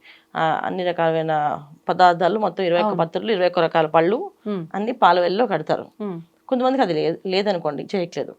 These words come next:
Speaker 1: ఉన్న వాళ్ళు చేసుకోవాలి. ఎందుకంటే ఇవి శాస్త్రంలో లేవు,
Speaker 2: మ్మ్.
Speaker 1: ఆచారాల్లో ఉన్నాయి.
Speaker 2: ఆహా.
Speaker 1: అంటే వాళ్ళ ఇంటి ఆచారాల్లో.
Speaker 2: ఓకే.
Speaker 1: ఒక ఆయనకి గణపతిని ఇంత అందంగా అలంకరణ చేసుకో-,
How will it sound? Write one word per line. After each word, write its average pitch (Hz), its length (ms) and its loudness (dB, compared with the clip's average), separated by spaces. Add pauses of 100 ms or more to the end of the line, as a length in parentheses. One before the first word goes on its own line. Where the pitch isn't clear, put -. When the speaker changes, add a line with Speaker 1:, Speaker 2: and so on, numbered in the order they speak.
Speaker 1:
ఉన్న 190 220 -2
వాళ్ళు 220 300 6
చేసుకోవాలి. - 480 -4 (300)
ఎందుకంటే 240 400 -2
ఇవి 262 420 -2 (1080)
శాస్త్రంలో 285 540 4
లేవు, 147 300 0 (160)
Speaker 2:
మ్మ్. 202 220 -8 (260)
Speaker 1:
ఆచారాల్లో 233 480 4
ఉన్నాయి. 170 220 -4 (440)
Speaker 2:
ఆహా. 170 340 -8
Speaker 1:
అంటే 262 160 0
వాళ్ళ 208 300 6
ఇంటి 214 240 0
ఆచారాల్లో. 170 540 2 (260)
Speaker 2:
ఓకే. - 180 -4
Speaker 1:
ఒక 247 100 6
ఆయనకి 240 500 6
గణపతిని 220 340 2
ఇంత 233 200 0
అందంగా 220 320 4
అలంకరణ 208 360 4
చేసుకో-, 196 300 -6